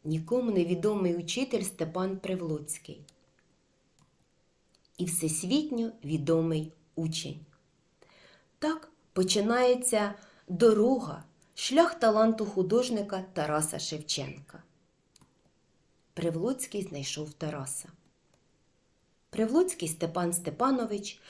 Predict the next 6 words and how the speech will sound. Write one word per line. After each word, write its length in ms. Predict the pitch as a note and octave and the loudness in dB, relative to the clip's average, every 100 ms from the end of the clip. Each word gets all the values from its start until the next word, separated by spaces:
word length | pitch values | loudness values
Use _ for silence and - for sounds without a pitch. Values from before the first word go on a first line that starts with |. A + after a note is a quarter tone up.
| - - | -20 -4
український 680 | - C#4 C4 D#4+ E4+ - C4 | 0 4 6 6 6 4 4
маловідомий 760 | G#3+ G3+ G3 G3 C#4 D#4 C#4+ C4+ | 4 2 2 0 2 2 2 0
художник, 720 | - B3 G3+ F3 - D3+ - _ _ _ _ _ | 0 2 4 4 2 -8 -18 _ _ _ _ _
іконописець 960 | G3 G3 G3 F3+ E3+ C4 C#4+ B3+ A#3+ - | -4 0 2 2 2 -2 0 -2 -6 -8
дев'ятнадцятого 1080 | D#3+ E3 F3 E3+ D3+ E3 D#3+ E3+ D#3+ D#3 D#3+ | -2 2 2 0 -2 -2 -2 -4 -2 0 2
століття, 680 | D#3+ E3+ E3 C#3+ - - | 2 2 2 0 -6 -14